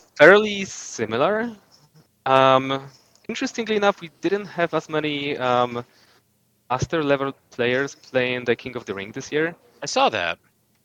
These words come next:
Speaker 1: And the D Y P, I'm not sure what, what is it related to. Is it maybe, uh, the payouts conversation that was happening on Facebook about, you know, amateur and rookie being given tables? Or is it some kind of a protest? But,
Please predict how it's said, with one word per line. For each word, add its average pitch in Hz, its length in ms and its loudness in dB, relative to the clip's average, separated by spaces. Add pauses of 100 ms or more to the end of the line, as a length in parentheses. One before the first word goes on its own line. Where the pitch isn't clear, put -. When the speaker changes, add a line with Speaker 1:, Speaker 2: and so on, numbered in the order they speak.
(100)
Speaker 1:
And 120 320 -6 (200)
the 127 80 -8
D 127 120 -8
Y 120 120 0
P, 127 320 -8
I'm 139 180 -2
not 180 140 0
sure 180 280 -4
what, 147 220 -4 (100)
what 147 120 0
is 143 120 -4
it 143 120 -20
related 117 440 -4
to. 160 240 -6
Is 123 200 -10
it 117 160 -4
maybe, 113 640 -6 (260)
uh, 117 240 -2
the 110 160 -8
payouts 135 420 -2
conversation 151 720 -8
that 139 120 -10
was 143 140 -16
happening 147 300 -2
on 143 80 -8
Facebook 139 500 -6
about, 113 800 -2
you 123 80 -12
know, 107 180 -6
amateur 123 420 -4
and 117 120 -8
rookie 120 260 -14
being 120 360 -12 (800)
given 113 220 -10
tables? 151 500 -6
Or 117 80 -14
is 113 80 -12
it 104 120 -20 (120)
some - 180 -10
kind 117 160 -2
of 110 60 -6
a 110 60 -8
protest? 123 580 -6
But, 117 240 -4